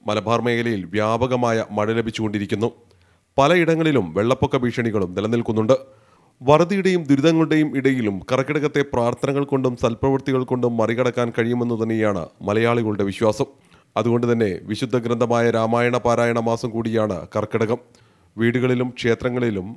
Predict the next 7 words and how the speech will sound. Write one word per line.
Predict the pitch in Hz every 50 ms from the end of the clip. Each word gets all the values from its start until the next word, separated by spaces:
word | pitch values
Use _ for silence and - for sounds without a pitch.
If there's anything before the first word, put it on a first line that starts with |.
| -
ഒരു | - 110 110 123
മാസം | 120 117 113 117 123 - 135 127
നീണ്ടു | 127 123 117 120
നിൽക്കുന്ന | 113 123 117 - 127 117 113 110
രാമായണ | 104 110 107 110 110 113 117 120 120 120
മാസാചരണത്തിനും | 117 117 113 113 - 127 120 117 117 120 110 113 113 - 113 101 101 95 95 95 -
തുടക്കമായി. | 104 98 101 - 107 104 104 101 101 107